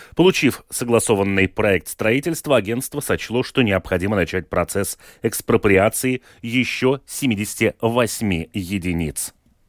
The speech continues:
земли. Сегодня в Министерстве финансов состоялось заседание координационной группы по усовершенствованию налоговой политики.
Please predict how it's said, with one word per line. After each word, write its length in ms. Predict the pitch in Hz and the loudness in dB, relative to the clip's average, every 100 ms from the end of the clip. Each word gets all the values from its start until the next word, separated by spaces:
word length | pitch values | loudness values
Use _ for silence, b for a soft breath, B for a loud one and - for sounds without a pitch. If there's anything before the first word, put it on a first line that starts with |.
| _ _ _ _ _ _ _ _ | _ _ _ _ _ _ _ _
земли. 460 | 95 95 95 76 - _ - B B B B B B B B B | -2 2 2 0 -4 _ -20 B B B B B B B B B
Сегодня 320 | - 208 226 | 2 4 6
в 40 | 190 | 4
Министерстве 600 | 208 202 220 196 - 185 | 4 4 4 2 2 2
финансов 520 | 190 208 202 120 107 | 2 2 2 0 -6
состоялось 540 | 113 - 107 120 117 | -6 0 2 2 2
заседание 720 | 139 104 - 135 143 147 139 | -2 -4 -4 0 2 4 2
координационной 880 | - 143 131 139 127 - 175 170 170 | 2 0 2 -2 -2 -2 0 0 -2
группы 460 | 135 143 156 - 160 | 0 0 0 0 -2
по 120 | 147 | -2
усовершенствованию 960 | 139 139 123 117 143 135 - 139 131 | -4 -2 -2 0 0 0 0 0 2
налоговой 420 | 127 117 101 98 98 | 4 4 4 2 2
политики. 600 | 147 180 - 110 82 | 4 2 0 -4 -6